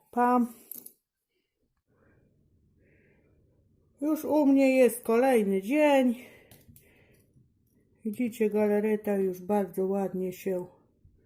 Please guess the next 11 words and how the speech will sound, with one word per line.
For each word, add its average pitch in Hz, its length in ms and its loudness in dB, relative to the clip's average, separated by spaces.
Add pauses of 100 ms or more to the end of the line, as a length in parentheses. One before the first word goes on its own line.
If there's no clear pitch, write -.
(680)
zgęsła. 214 840 -2
Nie 208 240 0
jest 185 200 -8
nawet 180 360 -10
taka 175 380 -12 (1000)
zbyt 202 300 -4
mocno 185 540 -4
tłusta. 240 880 0 (1400)
Teraz 208 360 -6
ją 165 180 -6
wyciągnę. 208 1040 -2